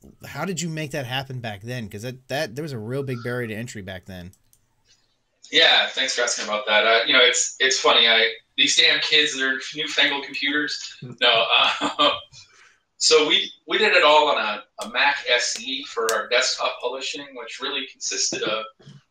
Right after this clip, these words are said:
Speaker 2: printing out pages, photocopying, taping them over onto each other, then printing that, you know,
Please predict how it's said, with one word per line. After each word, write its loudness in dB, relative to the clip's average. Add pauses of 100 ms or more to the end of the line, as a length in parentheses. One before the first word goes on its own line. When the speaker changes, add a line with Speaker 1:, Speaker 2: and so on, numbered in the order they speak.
(120)
Speaker 2:
printing 0
out 2 (100)
pages, 0 (140)
photocopying, 0
taping -2
them -6
over -2 (240)
onto 0
each -2
other, 4 (760)
then -2 (160)
printing 0
that, 4
you 0
know, 0